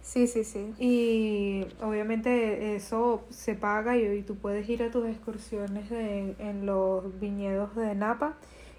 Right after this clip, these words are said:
Speaker 2: y hacen más o menos lo mismo, te dan a probar el vino y te dan a probar, este, la comida que va con el vino.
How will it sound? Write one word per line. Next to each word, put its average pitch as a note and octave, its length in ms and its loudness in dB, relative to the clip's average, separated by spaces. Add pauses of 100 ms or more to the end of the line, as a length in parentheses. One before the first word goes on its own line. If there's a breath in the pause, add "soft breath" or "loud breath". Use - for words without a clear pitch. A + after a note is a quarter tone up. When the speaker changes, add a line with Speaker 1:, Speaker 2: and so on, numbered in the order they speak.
(120)
Speaker 2:
y A3+ 200 6
hacen G#3+ 300 4
más G#3+ 140 0
o A3 40 0
menos A3+ 200 4
lo G#3+ 100 4
mismo, G3 300 -2
te G3 100 -4
dan F#3+ 200 0
a G3 80 -2
probar G#3 280 4
el G3+ 120 2
vino B3 360 2
y A#3+ 80 0
te G#3+ 120 -4
dan F#3+ 260 -2
a G3 100 -4
probar, F#3 520 -2
este, F#3+ 800 -4
la G3 240 0
comida G3 500 -2
que G3 400 -4 (120)
va G#3 180 4
con G3 180 -6
el F#3 120 -4
vino. F3+ 260 -8